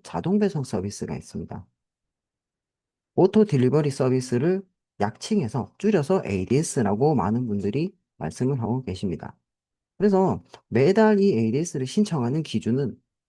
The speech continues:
매달 백 큐브, 대략 한 십만 원 이상 정도 내가 필요한 제품을 정기적으로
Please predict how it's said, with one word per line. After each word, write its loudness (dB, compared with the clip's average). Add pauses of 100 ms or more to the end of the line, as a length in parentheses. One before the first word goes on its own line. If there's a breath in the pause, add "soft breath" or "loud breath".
(460)
매달 2
백 0
큐브, 2 (180)
대략 -2
한 2
십만 2
원 4
이상 2
정도 0 (300)
내가 2
필요한 2 (800)
제품을 -2 (760)
정기적으로 -2